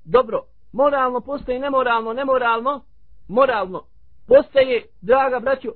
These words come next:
u očima ovakvih ljudi, sunnet Allahovog poslanika, sallallahu alaihi wa sallam, novotarijom, stvar koja je nova, jer su odrasli na običajima koji nisu vidjeli prije,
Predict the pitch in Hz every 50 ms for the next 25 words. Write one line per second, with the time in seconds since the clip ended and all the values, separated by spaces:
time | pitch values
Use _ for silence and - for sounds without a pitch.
0 | - - - 214 262 269 - 277 269 254 240 240 262 302 294 - 247 277 269 254
1 | 233 247 262 277 285 233 254 180 - - - - - - - - - - - -
2 | - - 302 311 285 262 262 254 - - - - - - - - - - - -
3 | - - - - - 214 247 240 233 269 277 262 254 254 247 - 262 247 240 240
4 | 269 294 269 - 262 247 - 254 247 240 247 240 254 269 254 247 240 233 226 233
5 | 254 269 247 240 226 220 - 262 254 247 220 - - - - - - - - -
6 | - - - - 202 247 247 254 247 269 294 285 277 262 240 196 135 - - -
7 | - - - - - - 233 269 285 285 277 277 254 269 262 254 247 269 302 285
8 | 269 220 202 220 220 214 - 254 277 262 262 285 277 269 262 254 240 247 247 269
9 | 294 277 277 226 - 247 226 214 208 202 175 - - - - - - - - -
10 | - - - - - - 233 247 262 294 302 - 285 277 294 269 269 254 254 -
11 | - 247 247 247 262 269 -